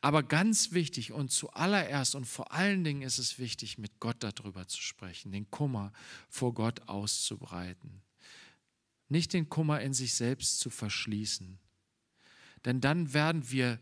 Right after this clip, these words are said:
mehr und mehr niedergedrückt. Und das, äh, psychologische Fachwort dafür ist dann Depression.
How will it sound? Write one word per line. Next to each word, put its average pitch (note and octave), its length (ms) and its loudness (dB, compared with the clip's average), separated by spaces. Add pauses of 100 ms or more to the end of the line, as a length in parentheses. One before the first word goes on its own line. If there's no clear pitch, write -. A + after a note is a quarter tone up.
(160)
mehr E3+ 600 6
und C#3 220 -2
mehr D3 340 6
niedergedrückt. C3+ 800 4
Und A#2 60 -2
das, A#2 200 6 (500)
äh, A#2+ 360 6
psychologische D#3 840 4
Fachwort D#3 480 0
dafür D3 320 2
ist - 200 2
dann C3+ 180 2
Depression. C3 1160 2